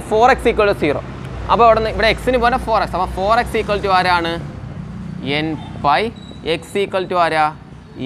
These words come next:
N pi by four. അപ്പോൾ ഒരു value കിട്ടി. x-ിൻ്റെ ഒരു value ഏതാണ്? N pi by four. N is equal to integer. N ഏത് ഇൻറ്റിജർ വേണോ ആകാം. Okay, then ഇവിടെ നിങ്ങൾ നോക്കേണ്ടത് ഈ one by two cos-ിൻ്റെ ഏത്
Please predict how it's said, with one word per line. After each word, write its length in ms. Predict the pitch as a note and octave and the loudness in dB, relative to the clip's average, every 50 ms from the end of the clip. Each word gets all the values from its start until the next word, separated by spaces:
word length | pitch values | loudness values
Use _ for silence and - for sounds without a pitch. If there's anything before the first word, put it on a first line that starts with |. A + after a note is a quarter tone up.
| C#3 D3 | -4 -4
N 80 | D3+ E3 D#3+ - - - - | -4 -4 -6 -8 -10 -8 -2
pi 180 | - C3+ B2+ C3 C3+ B2+ A2+ A#2+ | 0 0 0 0 0 -2 0 0
by 140 | A#2+ A#2 A2+ A2+ - - | -2 -2 -2 -4 -8 -8
four. 120 | - G#2 - - - | -8 -10 -8 -10 -8
അപ്പോൾ 140 | A2 B2+ B2 B2+ | -4 -2 0 2
ഒരു 120 | C3+ D3+ G3 D#3+ | 2 2 2 2
value 260 | C#3 B2+ B2 C3 B2+ A#2 A#2+ | 2 2 2 2 2 0 -2
കിട്ടി. 260 | A2+ A2 - E3 G#3 - - - - - - - C3 | -4 -2 0 0 0 0 -2 -6 -16 -10 -6 -4 -4
x-ിൻ്റെ 240 | - - E3 D3+ C#3 C#3 | -4 -2 -2 0 2 2
ഒരു 80 | D3+ D#3+ D#3 | 2 4 2
value 200 | D3+ D3 D3+ D3+ D3 | 2 2 2 2 2
ഏതാണ്? 280 | C#3+ D3 C#3+ D#3 G3+ B3 F4 - - - - - C#3 D3+ | 2 0 2 0 0 -2 -2 -6 -12 -10 -4 -2 0 0
N 20 | D3+ C#3+ | 0 0
pi 120 | - C3 B2+ A#2+ A2+ | 0 0 0 0 -2
by 80 | A2+ A2+ G#2+ - | -2 -2 -2 -4
four. 100 | B2+ F#2+ A2 C#3+ | -2 0 2 2
N 40 | E3 F3 | 2 2
is 60 | F3 - D#3+ | 2 0 -2
equal 160 | C3+ D3+ D3 F3 | -2 -2 0 0
to 60 | A3+ - D3 E3 | 0 0 2 2
integer. 240 | D3+ C3 A#2 B2+ C3+ | 0 0 0 0 0
N 40 | D#3 E3 D#3 D3+ D#3 | 0 0 0 2 2
ഏത് 120 | D#3+ E3+ E3+ | 2 2 2
ഇൻറ്റിജർ 260 | D#3 D3 C#3+ D#3+ D#3+ C#3+ B2+ | 2 2 0 0 0 0 0
വേണോ 140 | B2+ D#3+ G#3 G#3+ | 0 0 2 2
ആകാം. 180 | D3 - - - - - - - | 0 -2 -4 -8 -14 -20 -16 -10
Okay, 140 | - G3 C3 - - - - - - - - | -6 -6 -6 -6 -8 -18 -20 -20 -4 2 4
then 140 | B3 A3 D#3+ - - - - - - - - - - C#4+ | 4 4 2 -2 -10 -18 -20 -20 -20 -20 -8 -2 0 2
ഇവിടെ 180 | D4 D4+ C4+ A3+ F#3 | 4 6 6 4 4
നിങ്ങൾ 140 | D#3+ D3+ C#3+ C#3 B2+ | 4 2 2 2 0
നോക്കേണ്ടത് 440 | A#2+ A#2+ - B2 A2 G2 G2+ C3 F#3+ G3+ - - - - - B3 | 0 -2 -4 -6 -6 -4 -4 -4 -4 -4 -6 -12 -16 -8 -2 0
ഈ 40 | C4 B3+ G#3 G#3 | 0 2 4 4
one 140 | G#3+ A3+ B3+ C#4 C#4 C4 | 4 4 4 4 4 4
by 100 | D#4 C#4 A#3+ E3+ | 4 4 4 2
two 100 | B3 A3+ - - | 0 0 2 4
cos-ിൻ്റെ 380 | G3 G3 F#3+ - G#3 G3+ G#3 - - G#3+ A#3+ | 4 4 4 2 0 -2 -2 0 2 4 6
ഏത് 220 | B3+ C4+ C#4 A#3+ | 6 6 4 2